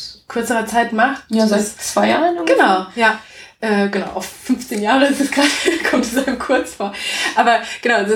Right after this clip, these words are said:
Speaker 1: ist also inzwischen schon super etabliert, obwohl es gerade so frisch ist, das wollte ich damit sagen.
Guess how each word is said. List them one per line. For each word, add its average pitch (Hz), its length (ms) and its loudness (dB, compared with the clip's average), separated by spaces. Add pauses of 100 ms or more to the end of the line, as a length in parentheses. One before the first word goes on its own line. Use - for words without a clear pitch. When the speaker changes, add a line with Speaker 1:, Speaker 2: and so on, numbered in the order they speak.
Speaker 1:
ist - 40 2
also 220 200 0
inzwischen 320 320 2
schon 233 240 2
super 226 260 0
etabliert, 220 600 0 (220)
obwohl 240 300 0
es 262 120 -2
gerade 240 220 0
so 254 80 -2
frisch 349 260 0
ist, 185 260 -4
das 214 120 0
wollte 208 180 -2
ich 214 60 -8
damit 208 220 -4
sagen. 208 300 0